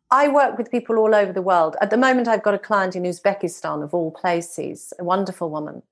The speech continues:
And we, we forge a connection across the, the thousands of miles apart because, you know, compassion, empathy, and, and, and energetic connection, you don't need to be sitting next to somebody.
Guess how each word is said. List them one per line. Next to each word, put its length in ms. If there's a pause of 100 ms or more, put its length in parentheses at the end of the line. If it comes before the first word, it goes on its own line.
(380)
And 540 (400)
we, 420 (220)
we 140
forge 400
a 40
connection 540
across 480
the, 300
the 140
thousands 520
of 80
miles 340
apart 600 (560)
because, 420 (680)
you 120
know, 180 (760)
compassion, 680
empathy, 640
and, 240
and, 260 (140)
and 240
energetic 560
connection, 580
you 220
don't 280
need 180
to 60
be 80
sitting 360
next 300
to 80
somebody. 500